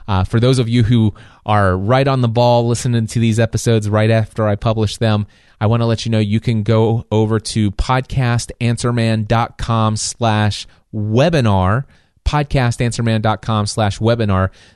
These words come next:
The webinar is called How to Be in a Mastermind Group with Me. So if you're ready to take your business efforts to a whole no-,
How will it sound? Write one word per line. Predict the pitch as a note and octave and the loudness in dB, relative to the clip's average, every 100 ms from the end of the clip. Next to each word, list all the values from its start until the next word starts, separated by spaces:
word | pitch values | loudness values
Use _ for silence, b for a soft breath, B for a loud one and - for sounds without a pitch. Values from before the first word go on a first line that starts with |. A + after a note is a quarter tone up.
| - | -2
The | A#2 | 2
webinar | A#2 D3+ F3 C#3 A#2+ A#2+ | 4 2 2 2 2 2
is | - A2+ G#2 G#2 - _ _ _ | 0 0 0 -4 -12 _ _ _
called | - A#2+ A2 G#2 - _ | 0 2 2 0 -6 _
How | - - C#3 D#3 | -10 -2 0 0
to | E3 E3+ | -2 -2
Be | C#3 B2 A#2+ B2 | 0 2 2 0
in | - A#2 | -2 0
a | A2 | 2
Mastermind | G#2+ A#2+ C#3 D3+ C3 A2+ G#2+ G#2 G2+ - - G#2 | 2 0 -2 -2 -2 0 2 2 0 -4 -10 -2
Group | A2 G2+ F#2+ - _ | 2 2 2 -4 _
with | G#2 G#2 G2+ | 0 0 0
Me. | G2+ E2 - _ B B B | -2 -2 -8 _ B B B
So | - A2+ G#2 G#2 G#2 | -6 0 2 4 2
if | G#2+ G#2 | 0 0
you're | A#2 C3+ | 2 2
ready | C3+ C#3 C3 | 2 2 0
to | B2 | -2
take | - B2 A#2 | 0 0 -2
your | A#2 G#2+ A#2+ D3+ | -6 2 4 4
business | D#3 D3 C#3 C#3 - | 2 0 2 0 0
efforts | C3+ - A#2+ - | 0 0 -4 -2
to | C3 | 0
a | A#2 | 2
whole | A#2+ | 0
no-, | B2 A#2 A#2 | 0 0 -2